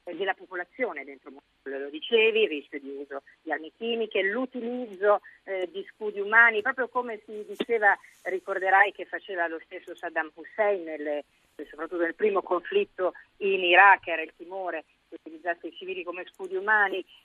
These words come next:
Eh, ebbene, eh, eh, la, la, l'impatto che questa offensiva avrà sui civili è molto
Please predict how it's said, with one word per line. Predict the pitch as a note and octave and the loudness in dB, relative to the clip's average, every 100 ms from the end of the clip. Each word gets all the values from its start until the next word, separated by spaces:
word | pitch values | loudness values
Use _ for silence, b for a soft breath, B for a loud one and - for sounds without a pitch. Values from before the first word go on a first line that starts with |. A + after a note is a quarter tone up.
| - | -12
Eh, | A3+ - | -10 -6
ebbene, | C4 A3 A#3 G#3 F#3+ F3+ F3 | -4 4 6 4 2 -4 -6
eh, | G#3 G3+ F#3+ F3+ _ _ _ - | -10 -6 -6 -6 _ _ _ -12
eh, | F#3+ F#3 G#3 | -10 -8 -4
la, | A3 A3+ A3 | 4 6 6
la, | G#3+ G#3+ G#3+ G3+ G#3+ A3 - | 2 -8 -16 -12 -8 -8 -10
l'impatto | G#3+ B3 - - D4 - F#3+ | -14 -14 -2 4 4 4 -8
che | F3+ | -12
questa | G3 F#3 F#3+ | -16 -16 -16
offensiva | G3+ F#3+ - G3 | -18 -20 -8 -2
avrà | F#3+ G#3 G#3+ - | 2 4 2 0
sui | G#3 | -16
civili | - G3+ G#3 A#3+ B3 - | -14 -14 -12 -10 -12 -10
è | F#3 | -10
molto | F#3 F#3 F#3+ - G#3+ G3 | -6 -6 -6 -10 -8 -8